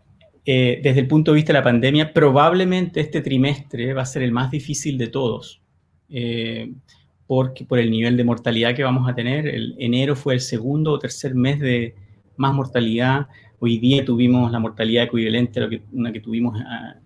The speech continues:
como el doce de julio, eh, la última vez que tuvimos una muy alta, ciento sesenta y cuatro, hoy día, pues,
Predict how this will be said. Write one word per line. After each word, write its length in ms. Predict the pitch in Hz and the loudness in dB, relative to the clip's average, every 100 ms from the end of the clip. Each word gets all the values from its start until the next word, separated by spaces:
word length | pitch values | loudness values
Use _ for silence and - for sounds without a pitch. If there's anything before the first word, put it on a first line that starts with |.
| _ | _
como 160 | - 113 | -14 -10
el 80 | 113 | -6
doce 240 | 127 - | -6 -4
de 40 | |
julio, 640 | 123 - 156 143 131 139 139 | -8 0 0 2 0 0 -2
eh, 200 | 113 - | -4 -6
la 80 | 110 | -4
última 280 | 123 131 131 | -4 -2 -2
vez 80 | |
que 60 | 127 | 0
tuvimos 180 | 127 127 | 2 4
una 100 | 113 | 4
muy 160 | 117 | 2
alta, 240 | 135 123 - | 2 2 -2
ciento 240 | 131 117 | -4 -6
sesenta 320 | - - 104 | -8 -14 -16
y 20 | - | -6
cuatro, 320 | 147 147 113 | -2 -2 -4
hoy 80 | 113 | -6
día, 140 | 113 | -6
pues, 200 | - - | -8 -20